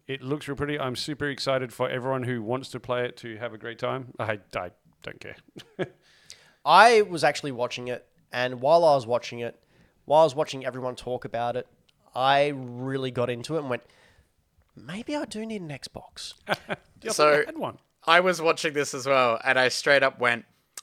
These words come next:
Speaker 3: "Can I afford to upgrade my G P U in my <laughs> P C?"
Speaker 2: Yeah,
Speaker 3: <laughs>
Speaker 2: see,
Speaker 3: 'Cause
Speaker 2: that's
Speaker 3: my, my current one will not run this.
Speaker 2: No, I, I don't need another console that I'm not gonna play.
Speaker 1: "Do I really need a car?" he says. <laughs> Like
Speaker 3: Yeah, it's like, you know, it's that or, like, you know,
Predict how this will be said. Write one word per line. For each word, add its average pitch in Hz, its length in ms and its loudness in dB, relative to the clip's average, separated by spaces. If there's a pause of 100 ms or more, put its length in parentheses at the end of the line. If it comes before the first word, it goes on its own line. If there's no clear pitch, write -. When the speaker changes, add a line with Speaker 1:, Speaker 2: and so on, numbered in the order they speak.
(300)
Speaker 3:
"Can 196 200 -2
I 302 140 0
afford 247 420 0
to - 160 0
upgrade 208 380 2
my 165 100 2
G 151 240 -4
P - 140 -8
U 139 320 -2
in 156 100 -6
my 113 200 -6
<laughs> - 100 -20
P 127 160 -6
C?" 147 400 -2 (260)
Speaker 2:
Yeah, 180 680 8
Speaker 3:
<laughs> - 60 -16
Speaker 2:
see, - 200 0
Speaker 3:
'Cause 240 100 8
Speaker 2:
that's 254 420 2
Speaker 3:
my, 185 180 8 (160)
my 160 220 4 (260)
current 175 300 8
one 143 220 2
will 127 140 -4
not 131 300 4
run 131 280 2
this. 110 440 -8
Speaker 2:
No, 165 540 6 (220)
I, 165 280 4 (1160)
I 151 80 2
don't 185 260 4
need 180 140 0
another 147 240 2
console 139 380 -2
that 127 100 -2
I'm 117 160 -6
not 120 160 -2
gonna 117 140 -8
play. - 360 -8
Speaker 1:
"Do 320 120 -6
I 320 60 4
really 180 360 2
need 175 160 -2
a 180 60 -4
car?" 160 440 2
he 165 100 -6
says. 156 560 0
<laughs> - 60 -16
Like 180 140 4
Speaker 3:
Yeah, 240 380 6
it's 190 160 0
like, 233 180 0
you 277 140 -2
know, 262 200 4
it's 226 380 2
that 226 300 4
or, 196 120 4
like, 170 380 0
you 185 140 -10
know, 185 260 0